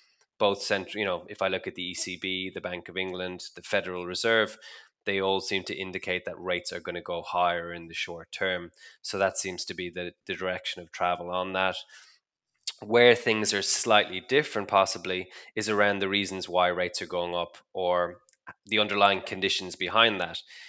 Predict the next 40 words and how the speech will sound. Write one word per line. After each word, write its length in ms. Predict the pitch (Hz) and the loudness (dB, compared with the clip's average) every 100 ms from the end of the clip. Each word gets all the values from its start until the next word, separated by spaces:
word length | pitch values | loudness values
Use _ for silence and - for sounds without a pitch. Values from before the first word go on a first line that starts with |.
| - _ | -20 _
Now, 160 | 98 101 | 2 2
in 120 | 98 | 0
the 80 | 95 | 0
U 400 | 98 98 98 95 | 4 6 6 6
S, 320 | 98 - - | 6 2 -2
you've 140 | 95 | -4
seen 220 | - 98 | -4 -2
inflation 500 | 92 - 98 90 92 | -4 0 0 0 -6
fall 420 | 90 - 113 110 - | -4 4 6 6 4
quite 200 | 98 95 | 0 2
heavily 400 | 98 95 95 92 | 2 0 0 -2
in 80 | 92 | 0
the 60 | |
last 260 | 92 92 - | -2 -2 -6
couple 260 | - - 85 | -10 -8 -6
of 60 | |
months, 440 | 95 98 98 - - - _ | -2 -2 -2 -10 -12 -20 _
which 240 | 104 95 98 | -8 -6 -4
means 260 | 95 90 | -6 -4
that 180 | 98 92 | -6 -6
the 60 | 90 | -8
Federal 540 | - 95 92 90 87 | -4 -4 -4 -8 -8
Reserve 480 | 87 85 107 107 98 - | -8 -2 2 2 0 -2
aren't 280 | 98 95 92 | -2 -2 -2
under 260 | 92 87 | -8 -8
the 100 | 87 | -8
same 320 | 90 - 87 85 | -8 -6 -6 -6
pressure 360 | 90 87 - | -6 -4 -6
to 180 | 85 - | -10 -12
increase 440 | 90 82 85 82 - | -12 -12 -14 -10 -4
interest 420 | 139 - 92 - | -2 0 -2 -4
rates. 300 | 80 - - - - - - | -8 -10 -12 -16 -20 -20 -2
You 60 | |
know, 60 | 92 | 0
the 100 | 95 | 0
main 400 | 95 101 95 95 | 0 2 2 0
goal 360 | 98 95 101 95 | 2 2 2 0
was 180 | 92 - | -2 -4
to 100 | - | -4
get 180 | 95 | -4